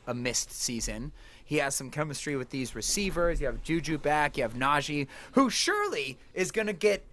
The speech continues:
eighteen carries to open the game, right? Like, that's what we're gonna see. <laughs> It's Najee Harris is gonna get the ball twenty times in a row to start the game.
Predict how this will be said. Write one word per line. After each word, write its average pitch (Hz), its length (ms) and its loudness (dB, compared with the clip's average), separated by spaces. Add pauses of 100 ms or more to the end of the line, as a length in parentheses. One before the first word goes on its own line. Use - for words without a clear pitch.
(640)
eighteen 208 460 2
carries 147 340 6
to 160 60 2
open 139 240 0
the 120 40 -2
game, 107 280 -2
right? 120 280 0 (120)
Like, 135 140 -4
that's 175 260 4
what 170 120 0
we're 151 180 4
gonna 127 220 -2
see. - 360 -4
<laughs> - 40 -20 (340)
It's 135 140 0
Najee 156 360 0
Harris 127 300 -6
is - 80 -8
gonna 135 160 -12
get 127 140 -14
the 135 40 -10
ball 127 300 0 (220)
twenty 180 320 2
times 147 340 2
in 135 80 0
a 127 60 0
row 117 240 2
to 110 100 -4
start 123 300 -2
the 120 60 -8
game. 117 260 -4